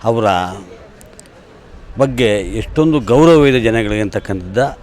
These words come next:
ಅರಿವಾಗುತ್ತೆ ನಮಗೆ. ಮುಮ್ಮಡಿಯವರು ಬರೀ ಆಳ್ವಿಕೆ ಮಾಡಲಿಲ್ಲ, ರಾಜಾಳ್ವಿಕೆ ಮಾಡಲಿಲ್ಲ, ಅದ್ರ ಜೊತೆಗೆ ಅವರು ಪ್ರಜೆಗಳನ್ನು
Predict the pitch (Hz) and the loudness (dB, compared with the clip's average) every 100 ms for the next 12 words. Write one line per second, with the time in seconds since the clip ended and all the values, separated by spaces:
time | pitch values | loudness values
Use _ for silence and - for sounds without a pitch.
0 | 117 147 139 113 98 104 90 87 80 - | 0 4 4 2 -2 -8 -10 -12 -14 -18
1 | - - - - - - 120 165 190 175 | -20 -20 -20 -20 -20 -6 -2 2 4 4
2 | 156 113 107 131 135 123 - - - 113 | 4 2 -2 -6 -10 -18 -20 -20 -16 -4
3 | 139 147 143 143 - - - - - - | 0 2 2 -2 -8 -20 -20 -20 -18 -6
4 | 120 170 180 175 147 135 123 104 90 - | 0 0 2 0 0 0 -2 -6 -8 -14
5 | - - - - - - - - 104 110 | -20 -20 -20 -20 -20 -20 -20 -14 -6 -4
6 | 123 143 143 131 139 127 123 117 98 87 | 0 0 0 -2 -2 -2 -2 -2 -4 -10
7 | - - - - - - - 127 123 92 | -20 -20 -20 -20 -20 -16 -4 -2 -2 -4
8 | 101 - 190 190 170 117 104 120 156 143 | -4 0 4 4 4 2 -2 -6 -10 -14
9 | - - - - - - - 113 147 175 | -20 -20 -20 -20 -20 -12 -2 2 4 6
10 | 180 170 127 | 6 4 2